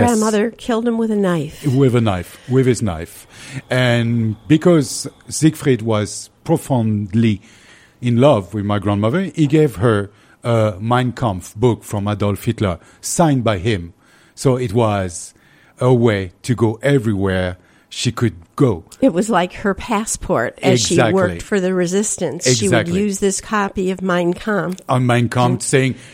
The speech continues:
Speaker 2: "You know who I know? I know this guy." But, you know, at this time, there were no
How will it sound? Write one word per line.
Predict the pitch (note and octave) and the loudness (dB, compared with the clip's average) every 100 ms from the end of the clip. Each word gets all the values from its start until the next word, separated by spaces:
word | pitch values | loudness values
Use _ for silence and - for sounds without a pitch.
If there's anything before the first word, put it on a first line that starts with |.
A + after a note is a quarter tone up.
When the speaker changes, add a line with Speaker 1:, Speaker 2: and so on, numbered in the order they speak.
| - | 0
Speaker 2:
"You | C3+ | 4
know | D#3 F#3+ | 6 6
who | F#3+ | 6
I | F3+ | 4
know? | F3 G3 G3+ - _ _ _ - | 4 2 0 -8 _ _ _ -2
I | D#3 D3 | 0 0
know | G#2 | -2
this | F#2+ A2 - | -2 -4 0
guy." | A#2+ G#2 D#2+ E2 _ _ _ _ _ _ _ | 0 0 -4 -12 _ _ _ _ _ _ _
But, | B2 A#2+ G#2+ G2+ - | -2 0 2 0 -2
you | E3 | -2
know, | F#2 E2+ | -2 -4
at | F2+ F#2+ | -6 -4
this | F#2+ | -4
time, | - G#2+ G#2 | -2 -2 -2
there | G2+ G2 | -2 -2
were | F#2+ G2 F#2+ F#2 | 0 0 0 -2
no | G2+ G#2+ G#2 G2 | 0 0 0 -4